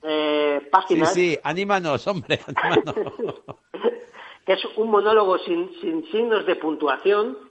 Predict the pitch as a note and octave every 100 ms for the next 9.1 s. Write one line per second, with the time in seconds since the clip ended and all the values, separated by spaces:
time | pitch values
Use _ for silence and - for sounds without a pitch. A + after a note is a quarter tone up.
0 | _ _ _ _ _ _ E3+ F#3+ G3 G3
1 | E3+ F3 E3 F#3 F3+ D#3 D#3 D3 F3 E3
2 | D#3 A#2 - D#3 D3 - _ _ _ -
3 | E3+ F#3+ G3+ G#3+ G#3+ F#3+ F3+ F3 D#3 D3
4 | C3 B2 D3+ F3 C4 G#2+ - C#3 _ _
5 | - _ - - - - - - - F#3+
6 | - - - E3 D3+ D3+ E3 C4+ G3 -
7 | - _ E3+ G3+ A#3 A3+ A#3+ A3+ A3+ A#3+
8 | A3 G#3 G#3+ G#3 G3+ F#3+ A3 A3 G#3 G3